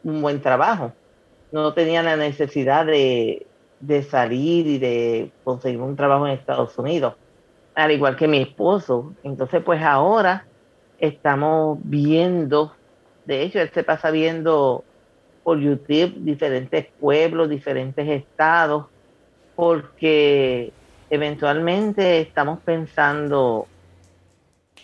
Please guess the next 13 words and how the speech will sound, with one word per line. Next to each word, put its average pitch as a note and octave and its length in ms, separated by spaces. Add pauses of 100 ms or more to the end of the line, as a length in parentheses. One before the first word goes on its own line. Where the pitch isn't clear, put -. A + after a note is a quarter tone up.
por E3 120
lo D#3 80
menos, D3+ 560 (1500)
ir F3 280 (120)
y - 40
estar D3+ 280
allá D#3+ 280
seis D#3 220
meses D#3 680
y C3+ 200
acá B2+ 340
seis C#3+ 260
meses. C#3+ 720